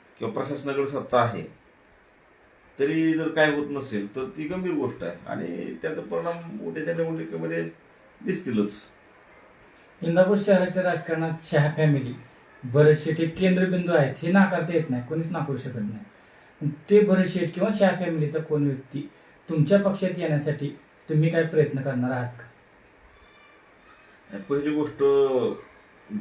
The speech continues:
Speaker 1: प्रश्न आहे की केंद्रबिंदू आहेत, एक महत्वाचं स्थान त्यांच्या, त्यांना आहे इंदापूर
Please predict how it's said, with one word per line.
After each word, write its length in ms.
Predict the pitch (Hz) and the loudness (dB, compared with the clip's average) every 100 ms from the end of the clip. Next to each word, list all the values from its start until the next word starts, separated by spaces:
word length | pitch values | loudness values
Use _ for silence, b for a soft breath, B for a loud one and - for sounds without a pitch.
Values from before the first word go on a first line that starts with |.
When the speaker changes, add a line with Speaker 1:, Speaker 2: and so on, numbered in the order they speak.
| 92 - - | -10 -18 -10
Speaker 1:
प्रश्न 280 | 131 120 131 | -8 -6 -2
आहे 160 | 127 120 | -2 -2
की 140 | 120 | -6
केंद्रबिंदू 580 | - 123 117 123 113 113 | -4 -4 -2 -2 0 2
आहेत, 300 | 110 95 - - - - _ _ - b b b b _ - - - - | 2 0 -6 -16 -20 -20 _ _ -20 b b b b _ -20 -20 -18 -12
एक 180 | - | -8
महत्वाचं 520 | 127 135 123 135 151 165 | -4 -4 -2 2 2 2
स्थान 340 | - 151 147 | 2 2 4
त्यांच्या, 680 | 147 135 123 139 135 135 - - | 0 -2 -4 -2 0 0 -2 -4
त्यांना 240 | 123 123 | -2 0
आहे 540 | 120 104 87 80 107 - - - - - - - - - 104 | 0 -2 -4 -6 -10 -14 -20 -20 -20 -20 -20 -20 -20 -10 -2
इंदापूर 400 | 104 107 110 | 0 0 -2